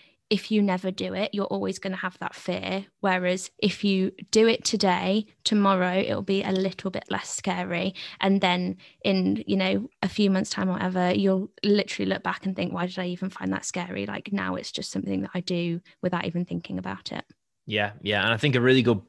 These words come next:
Speaker 2: um, thing with that as well, that I remember talking about this in, in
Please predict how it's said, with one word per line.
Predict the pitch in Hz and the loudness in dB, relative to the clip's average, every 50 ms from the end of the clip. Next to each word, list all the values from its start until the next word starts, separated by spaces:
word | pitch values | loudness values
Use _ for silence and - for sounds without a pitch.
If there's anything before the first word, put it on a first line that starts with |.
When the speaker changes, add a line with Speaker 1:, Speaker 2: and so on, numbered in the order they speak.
| _ - | _ -4
Speaker 2:
um, | 113 107 98 98 98 98 95 92 - - - - | -2 0 0 0 -2 -2 -4 -4 -6 -10 -16 -16
thing | - - 104 98 | -10 -8 -6 -6
with | 95 92 87 | -6 -6 -4
that | 110 107 92 73 | -4 -6 -4 -6
as | - - | -6 -2
well, | 107 104 101 | 0 0 0
that | 95 90 - | 0 -2 -4
I | |
remember | 95 98 101 101 101 95 92 - | -4 -4 -4 -4 -4 -4 -8 -10
talking | - - 110 104 98 - - 95 | -8 -6 -4 -4 -4 -6 -8 -8
about | 92 90 90 - | -8 -8 -8 -8
this | 92 90 - - | -6 -6 -6 -6
in, | 92 90 92 92 190 - - _ - | -6 -8 -8 -8 -8 -10 -12 _ -14
in | 107 98 92 92 90 90 90 87 | -12 -10 -10 -10 -10 -10 -10 -12